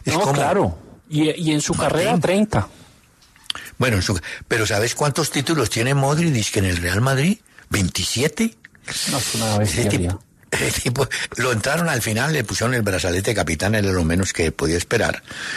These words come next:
Speaker 1: Y el hombre co-, tranquilamente está aceptando que es, creo yo, su último año de trabajo en el Real como jugador, ¿no?
Speaker 2: Sí.
Speaker 1: Vamos a ver en el futuro. Pero es que
Speaker 2: Pero
Speaker 1: Martín, uno teniendo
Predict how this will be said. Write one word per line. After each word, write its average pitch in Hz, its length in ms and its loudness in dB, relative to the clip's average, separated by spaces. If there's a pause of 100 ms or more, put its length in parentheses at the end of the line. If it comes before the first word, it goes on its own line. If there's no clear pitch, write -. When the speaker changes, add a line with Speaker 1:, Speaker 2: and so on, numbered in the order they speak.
(180)
Speaker 1:
Y 120 160 0
el 107 100 2
hombre 170 460 2 (500)
co-, - 140 0
tranquilamente 151 840 2
está 139 180 -2
aceptando 139 560 -2
que 139 100 -2
es, - 320 -4
creo 175 240 0
yo, 123 160 0
su - 160 0
último 104 440 0
año 101 260 2
de 78 240 -2
trabajo 90 440 0
en 95 60 2
el 85 100 0
Real 85 320 0
como 110 220 2
jugador, 82 560 0
¿no? - 160 2 (560)
Speaker 2:
Sí. - 140 0
Speaker 1:
Vamos 107 160 4
a 80 40 4
ver 90 160 2
en 101 140 4
el 90 120 2
futuro. 87 480 2 (640)
Pero 127 220 2
es 123 120 -2
que - 100 0
Speaker 2:
Pero 127 220 2
Speaker 1:
Martín, 117 180 4
uno 113 200 2
teniendo 117 400 2